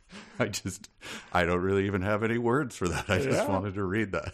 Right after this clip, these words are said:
Speaker 2: It's, uh, a little bit of a negative Nelly there. That's James Lee, uh, speaking those, uh, monstrous lumps talk there. But I guess that is what happens there. Like I said just a minute ago, like, he sort of voices the, uh, "Are we doing too much too fast here?" And then their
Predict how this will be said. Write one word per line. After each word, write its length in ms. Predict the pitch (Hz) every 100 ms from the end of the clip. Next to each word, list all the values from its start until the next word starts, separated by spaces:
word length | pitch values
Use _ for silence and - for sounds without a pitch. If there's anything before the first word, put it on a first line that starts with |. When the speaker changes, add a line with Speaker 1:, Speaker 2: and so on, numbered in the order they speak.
| -
Speaker 2:
It's, 400 | 160 165 - -
uh, 540 | 143 139 143 151 139
a 80 | 156
little 220 | 170 240 269
bit 140 | 269
of 100 | 240
a 60 | 208
negative 480 | 220 226 220 220
Nelly 280 | 202 247 240
there. 200 | 139 110
That's 180 | 117 139
James 440 | 127 147 156 156 139
Lee, 380 | 151 196 180
uh, 160 | 120 113
speaking 440 | - - 127 120
those, 380 | 110 104 104 104
uh, 220 | 117 104 104 - - _ -
monstrous 560 | 120 131 135 - 135 131
lumps 360 | 127 135 -
talk 360 | - 107 104 -
there. 340 | 107 101 101 - _ _ _ _ _ _ - - -
But 120 | 151
I 40 |
guess 180 | 143 151
that 160 | 156 147
is 120 | 139
what 120 | 143
happens 340 | 131 151 120 101
there. 140 | 104
Like 180 | 110 110
I 80 | 110
said 300 | - 113 107 120
just 180 | 107
a 40 | 110
minute 260 | 110 117
ago, 200 | 101 98
like, 140 | 98 95
he 120 | 139
sort 200 | 123 117
of 60 | 98
voices 540 | 110 120 - 104 98
the, 240 | 110 107
uh, 220 | 98 101 98 - - _ -
"Are 80 | 247
we 80 |
doing 260 | 294 403 381
too 140 | 359
much 220 | 311 302 -
too 140 | 262
fast 380 | 247 247 254 -
here?" 220 | 226 226
And 180 | - 143
then 120 | 143
their 140 | 143